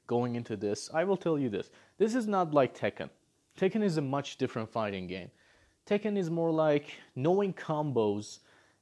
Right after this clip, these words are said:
and just repeating them one after the other. It doesn't really rely much on blocking or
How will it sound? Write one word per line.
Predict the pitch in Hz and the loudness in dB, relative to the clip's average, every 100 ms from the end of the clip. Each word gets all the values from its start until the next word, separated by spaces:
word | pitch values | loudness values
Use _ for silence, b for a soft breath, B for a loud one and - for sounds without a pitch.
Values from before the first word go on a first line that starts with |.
| - | -8
and | 135 135 135 | -2 0 0
just | 120 147 - | 0 -2 0
repeating | 123 131 123 123 | -2 0 -2 -2
them | 113 110 | -2 -2
one | 107 110 | -2 -2
after | 104 - | -2 -6
the | 98 107 | -8 -2
other. | 104 98 | 0 0
It | 117 165 | -2 2
doesn't | 208 190 196 | 4 4 2
really | 190 185 | 2 2
rely | 151 143 135 143 147 | 2 2 4 2 2
much | 135 123 - | 0 -2 -4
on | 120 | -8
blocking | 107 110 120 127 - 139 123 117 113 | -2 2 2 2 -2 -4 -4 -4 -6
or | 107 101 98 98 | -4 -2 0 -2